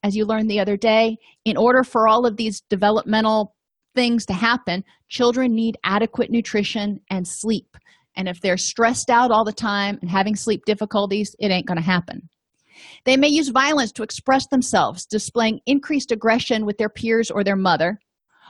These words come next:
or they may self-injure. Seeing the victim treated with enormous disrespect may teach children that they can disrespect their partner the way the abuser does. So that's social learning that happens.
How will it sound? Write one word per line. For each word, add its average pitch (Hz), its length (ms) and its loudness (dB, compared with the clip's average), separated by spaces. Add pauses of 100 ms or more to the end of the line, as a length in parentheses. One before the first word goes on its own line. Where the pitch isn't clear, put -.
(200)
or 339 240 6
they 262 120 2
may 247 180 4
self-injure. 214 680 -2 (760)
Seeing 330 440 0
the 294 80 4
victim 285 360 -2
treated 277 440 -2
with 220 120 0
enormous 233 440 0
disrespect - 840 -4 (100)
may 220 180 2
teach 254 340 -4
children 240 400 2
that - 100 -2
they 240 120 0
can 247 140 0
disrespect 247 680 -4
their 220 120 2
partner 185 540 0 (240)
the 214 100 0
way 202 200 4
the 196 160 0
abuser 185 420 0
does. 90 380 -8 (160)
So - 100 -6
that's 190 240 -2
social 220 340 2
learning 185 380 0
that 175 140 -2
happens. 165 600 -6